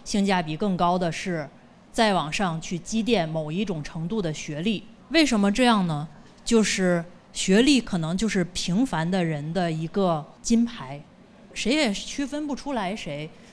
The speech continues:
就是咱们在这儿彼此的时候，我们能分清谁是谁，然后有这个时间去给你，有这个精力，然后有非常大的这种情绪投入到我们彼此的身上的时候，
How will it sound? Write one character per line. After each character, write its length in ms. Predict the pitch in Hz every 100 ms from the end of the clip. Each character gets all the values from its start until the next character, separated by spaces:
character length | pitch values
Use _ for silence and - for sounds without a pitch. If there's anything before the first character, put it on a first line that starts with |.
| -
就 100 | 214
是 80 | 190
咱 160 | 185
们 120 | 226
在 120 | 254 226
这 80 |
儿 120 | 214 196
彼 180 | 190
此 180 | 208 -
的 120 | 160
时 100 | 156
候， 60 | 170
我 60 | 160
们 100 | 160
能 120 | 180
分 200 | - 214
清 260 | - 208
谁 180 | 220 160
是 200 | 165 226
谁， 420 | 185 160 139 151 160 - -
然 120 | 170 170
后 140 | 202
有 180 | 190 156
这 160 | 156
个 80 | 226
时 300 | 185 - 185
间 260 | 190 233 247
去 140 | 240
给 240 | 202 151 170
你， 240 | 175 147 - - -
有 180 | 185 170
这 140 | 190
个 100 | 214
精 380 | 208 254 262 277
力， 260 | 269 170 139
然 140 | 165
后 120 | 214
有 120 | 226
非 200 | 165 254
常 240 | 269 202 196
大 160 | 240
的 140 | 208 185
这 140 | 214
种 160 | 196 170
情 260 | - 180
绪 220 | 208 269 220
投 240 | - 180
入 180 | 262 294
到 140 | 214
我 120 | 180
们 140 | 165 165
彼 160 | 185
此 220 | 214 - 170
的 80 |
身 200 | 160 208
上 160 | 220 202
的 80 | 175
时 160 | 156
候， 240 | 156 180